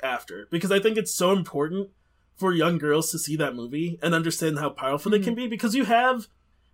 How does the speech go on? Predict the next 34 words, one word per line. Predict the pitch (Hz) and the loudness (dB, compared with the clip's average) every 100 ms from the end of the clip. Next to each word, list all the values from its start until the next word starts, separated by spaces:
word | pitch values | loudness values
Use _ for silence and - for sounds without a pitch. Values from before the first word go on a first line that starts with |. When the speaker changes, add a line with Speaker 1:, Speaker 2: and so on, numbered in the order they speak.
| - | 0
Speaker 1:
Captain | 277 302 247 | 2 2 0
Marvel's | 196 196 175 | 2 2 0
a | |
great | 170 165 | -2 -2
movie, | 135 135 120 | -4 -6 -2
but | 160 180 | 0 0
it's | 170 | -2
so | - - 202 220 214 196 160 - _ _ | -4 2 6 6 4 -2 -4 -6 _ _
fucking | - - 196 196 190 185 170 151 143 _ _ _ _ _ 208 | -6 2 2 2 0 0 0 -2 -6 _ _ _ _ _ 4
N | 233 233 | 4 4
P | 240 220 196 | 0 2 4
A | 202 165 | 4 2
white | 156 175 147 | 2 2 2
guy | 160 151 | 0 2
approved. | 135 127 - 107 90 90 - - - _ _ _ _ _ - - _ _ | 0 -2 -10 -12 -12 -14 -16 -18 -20 _ _ _ _ _ -20 -20 _ _
Speaker 2:
Yeah, | 214 190 180 | 2 4 4
it's | 175 240 - | 2 -2 0
like, | 254 233 - | 0 0 2
I, | 269 240 - | 0 0 -2
I | 277 | -2
do | 233 269 254 | -2 -4 -2
enjoy | 233 208 226 | -2 -2 -2
watching | 214 226 233 254 247 | 0 -2 -2 -2 -2
it. | 247 | -2
It's | 208 196 | -4 -4
got | 202 185 | 0 0
its | - 185 - | 0 -8 -8
fun | 160 156 | -8 -6
moments, | 175 185 202 202 202 | -6 -4 -4 -4 -6
but, | 190 | -6
like, | 190 170 131 - _ _ _ _ | -2 -2 -2 -12 _ _ _ _
Birds | 226 262 262 | 0 0 -2
of | 254 - | -8 -4
Prey | 220 214 247 262 | 0 2 2 0